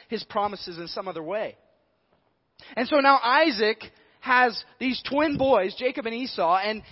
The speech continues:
it says, this is, takes place in Genesis chapter twenty-five, and it actually says that when they were in the womb, they were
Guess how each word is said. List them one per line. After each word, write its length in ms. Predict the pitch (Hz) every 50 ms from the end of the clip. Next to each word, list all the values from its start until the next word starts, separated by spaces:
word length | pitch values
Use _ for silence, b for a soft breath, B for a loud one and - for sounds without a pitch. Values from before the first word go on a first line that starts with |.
| B -
it 160 | 262 269 - -
says, 340 | - 320 311 302 269 226 196
this 220 | 196 277 262 - 269
is, 140 | 254 226 180 - - -
takes 200 | 285 277 - -
place 280 | - 269 254 233 -
in 100 | 220 208
Genesis 420 | - 226 233 254 247 - 233 185 -
chapter 280 | - 226 220 - 214 190
twenty-five, 720 | - - 226 220 202 185 - 226 220 214 135 123 - 160 - - B B B B B B B -
and 100 | 214 240
it 80 | 247
actually 440 | 269 277 - - - 311 302 277 226
says 340 | - - 302 285 269 240 175
that 120 | 247 233 240
when 160 | 269 285 277
they 100 | 294 294
were 140 | 277 262 -
in 180 | 294 311 311
the 100 | 320 285
womb, 400 | 240 214 233 285 320 302 247 220
they 120 | 214 214 214
were 180 | 202 196 190